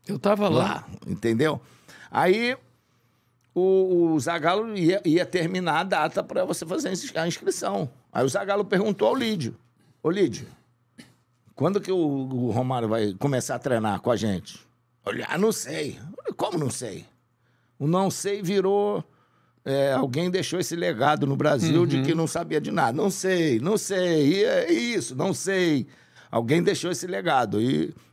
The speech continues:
Speaker 2: e o Lídio fez isso. Aí, é,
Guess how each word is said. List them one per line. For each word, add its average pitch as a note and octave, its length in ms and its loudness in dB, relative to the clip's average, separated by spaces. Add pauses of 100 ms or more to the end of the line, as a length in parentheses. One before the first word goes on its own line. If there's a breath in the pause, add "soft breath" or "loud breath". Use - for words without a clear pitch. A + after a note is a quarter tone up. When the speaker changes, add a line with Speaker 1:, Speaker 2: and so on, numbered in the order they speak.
Speaker 2:
e D#3 80 6
o F#3 80 6
Lídio E3 300 2
fez G#3+ 260 -4
isso. D3+ 340 -2 (1000 soft breath)
Aí, A3+ 540 2 (1000)
é, C#3 760 4